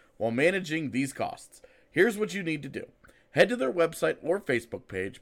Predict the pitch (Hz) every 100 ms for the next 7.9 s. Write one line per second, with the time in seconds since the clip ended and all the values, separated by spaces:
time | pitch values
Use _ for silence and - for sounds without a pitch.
0 | - 170 226 139 104 135 156 151 135 120
1 | - 127 151 - - 147 147 127 107 113
2 | 107 123 170 - 78 120 - - - _
3 | - - - 151 156 165 143 120 98 -
4 | 151 175 175 185 113 113 139 127 120 113
5 | 107 - - 127 131 135 131 - 127 113
6 | 107 98 98 101 127 123 101 87 87 117
7 | 120 127 110 113 110 - 67 50 -